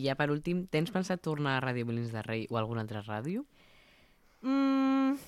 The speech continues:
Speaker 2: ara mateix no, perquè jo sóc una persona que, em, al llarg dels anys m'he adonat que funciono molt per èpoques. És a dir, eh, jo vaig tenir l'època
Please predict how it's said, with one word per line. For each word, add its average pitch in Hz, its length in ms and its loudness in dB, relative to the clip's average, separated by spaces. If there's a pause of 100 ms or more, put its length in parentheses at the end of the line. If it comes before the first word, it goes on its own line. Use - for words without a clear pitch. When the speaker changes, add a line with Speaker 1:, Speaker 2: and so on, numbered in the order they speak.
(120)
Speaker 2:
ara 339 180 8
mateix 359 500 4
no, 175 220 2 (340)
perquè 208 680 6 (640)
jo 277 320 12
sóc 320 220 6
una 330 160 8
persona 294 520 4
que, 214 240 6 (640)
em, 180 680 4
al 202 180 4
llarg 233 220 6
dels 233 240 8
anys 277 220 6
m'he 214 140 8
adonat 214 320 4
que - 120 -2
funciono 226 520 4
molt 233 280 4
per 208 160 4
èpoques. 165 540 -4
És 202 180 -2
a 190 80 2
dir, 180 180 2 (600)
eh, 202 340 -2 (100)
jo 233 140 2
vaig 226 100 -4
tenir 190 220 -4
l'època 175 260 -8